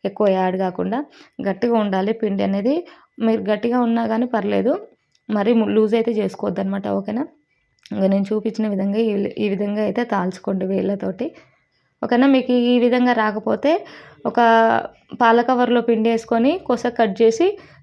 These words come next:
రౌండ్గా అయినా మనకి మురుకుల్లాగా కూడా చుట్టుకోవచ్చు అనమాట. ఇంకోటి ఏంటంటే పిండి గట్టిగా ఉన్నా పర్లేదు కానీ మీరు చేసుకునేటప్పుడు కొన్ని వాటర్ చేతికి తడి చేసుకుంటూ వేసుకోవచ్చు,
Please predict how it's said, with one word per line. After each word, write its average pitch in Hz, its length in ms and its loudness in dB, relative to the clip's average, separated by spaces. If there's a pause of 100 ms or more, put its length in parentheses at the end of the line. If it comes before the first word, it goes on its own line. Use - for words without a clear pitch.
రౌండ్గా 233 460 4
అయినా 233 300 4
మనకి 233 340 2
మురుకుల్లాగా 220 560 0
కూడా 233 260 -2
చుట్టుకోవచ్చు 214 500 -4
అనమాట. 202 440 -2 (1080)
ఇంకోటి 247 280 2
ఏంటంటే 233 320 2
పిండి 240 300 2
గట్టిగా 226 420 0
ఉన్నా 226 140 2
పర్లేదు 214 400 0
కానీ 233 180 0
మీరు 233 260 2
చేసుకునేటప్పుడు 220 640 -2
కొన్ని 214 240 -2
వాటర్ 208 480 -2
చేతికి 226 760 -2 (300)
తడి 190 160 0
చేసుకుంటూ 226 480 0
వేసుకోవచ్చు, 220 720 -2